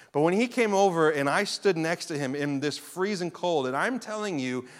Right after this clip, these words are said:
I've never been this cold in my life. I didn't plan to get out of my car, so I didn't bring gloves, I didn't bring a hat, I didn't have a scarf. I was wearing a t-shirt under a thin jacket. I was like a Syracuse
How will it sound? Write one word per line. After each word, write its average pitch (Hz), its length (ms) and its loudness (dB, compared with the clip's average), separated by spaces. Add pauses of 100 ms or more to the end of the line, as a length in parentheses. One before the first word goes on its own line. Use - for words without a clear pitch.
(100)
I've 151 200 0
never 185 460 0
been 175 380 0
this 165 200 -4
cold 170 460 -2
in 151 160 -4
my 135 200 0
life. 127 680 0 (420)
I 156 180 4
didn't 208 480 2
plan 214 320 -2
to 185 80 -4
get 170 140 2
out 175 160 6
of 175 60 2
my 156 120 2
car, 202 320 4
so 151 140 -2
I 139 100 2
didn't 139 260 -2
bring 120 220 -2
gloves, 180 640 2
I 127 140 2
didn't 139 280 -2
bring 127 220 -2
a 107 100 -6
hat, 175 480 2
I 147 80 0
didn't 143 220 -2
have 120 160 -2
a 113 60 -6
scarf. 196 520 0 (240)
I 156 80 6
was 151 80 4
wearing 151 200 0
a 123 40 -6
t-shirt 214 500 0
under 165 280 2
a 127 40 -2
thin 139 280 -4
jacket. 175 500 2
I 170 140 -4
was 180 100 -2
like 147 160 2
a 127 160 -2 (200)
Syracuse 185 520 0